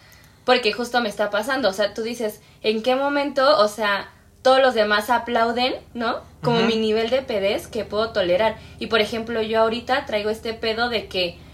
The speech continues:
Speaker 1: me da pena, por ejemplo, ahorita, no tener material para contar. O sea, al
Speaker 2: <laughs>
Speaker 1: principio
Speaker 2: Ya.
Speaker 1: Hasta me trabé porque no sabía qué decir. Ahorita, pues, parece que el episodio es tuyo, eh, que no está mal.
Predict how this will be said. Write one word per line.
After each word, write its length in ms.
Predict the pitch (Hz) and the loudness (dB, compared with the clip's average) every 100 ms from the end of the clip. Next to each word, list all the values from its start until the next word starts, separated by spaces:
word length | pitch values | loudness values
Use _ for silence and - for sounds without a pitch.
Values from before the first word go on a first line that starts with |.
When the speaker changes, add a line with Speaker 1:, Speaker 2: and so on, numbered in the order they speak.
| - - | -20 -8
Speaker 1:
me 160 | 208 220 | 2 6
da 280 | 220 220 - | 6 4 4
pena, 400 | 269 269 262 466 - - - | 2 4 0 0 -6 -18 -6
por 120 | - 220 | 4 4
ejemplo, 420 | 214 240 240 254 | 6 2 4 8
ahorita, 520 | 262 254 254 294 392 - - - - - | 8 6 2 0 0 -6 -18 -20 -20 -6
no 220 | 226 247 214 | 4 6 8
tener 340 | 233 226 202 | 6 6 4
material 680 | 220 240 240 208 202 214 480 | 6 6 6 4 6 6 6
para 260 | - 233 208 | 6 4 4
contar. 420 | 202 196 196 359 | 2 2 4 6
O 100 | 226 | 6
sea, 240 | 214 233 - - - - | 6 4 4 -4 -20 4
al 160 | 247 254 | 6 6
Speaker 2:
<laughs> 40 | |
Speaker 1:
principio 580 | 254 254 302 311 320 330 240 | 4 2 4 6 8 8 8
Speaker 2:
Ya. 280 | 196 175 170 - - | 4 0 -6 -16 -10
Speaker 1:
Hasta 360 | 202 - - 233 | -6 -2 2 2
me 160 | 226 | 2
trabé 380 | 226 226 214 254 | 2 4 6 6
porque 280 | 294 - 214 | 4 0 -2
no 140 | 220 | -2
sabía 320 | 240 240 240 233 | 0 0 0 -2
qué 100 | 233 | -2
decir. 460 | 220 208 269 320 | -2 -4 -4 2
Ahorita, 400 | 311 240 247 320 | 6 6 4 2
pues, 160 | 359 262 | 0 -2
parece 380 | 214 202 233 254 | -2 -2 -2 -4
que 140 | 208 | -4
el 80 | 196 | -2
episodio 560 | 214 220 220 262 277 254 | -2 -4 2 4 6 6
es 120 | 254 | 4
tuyo, 240 | 302 339 - - - | 0 2 0 -8 -10
eh, 80 | 220 | -2
que 120 | 226 | 0
no 80 | 226 | 0
está 260 | 226 247 | 4 4
mal. 200 | 240 254 | 6 6